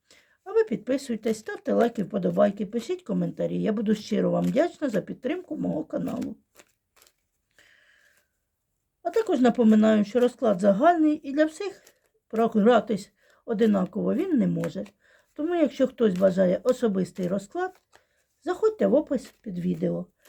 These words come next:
Там я залишила номер телефончику, по якому ми зможемо списатися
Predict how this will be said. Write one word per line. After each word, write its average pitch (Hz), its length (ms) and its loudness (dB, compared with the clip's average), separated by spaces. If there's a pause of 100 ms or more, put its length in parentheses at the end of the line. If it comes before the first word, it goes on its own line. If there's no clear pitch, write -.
(220)
Там 302 220 4
я 180 100 4
залишила 180 580 0
номер 180 260 0
телефончику, 330 760 -6
по 220 140 -2
якому 202 380 0
ми 196 160 0
зможемо 180 480 0
списатися 196 640 -8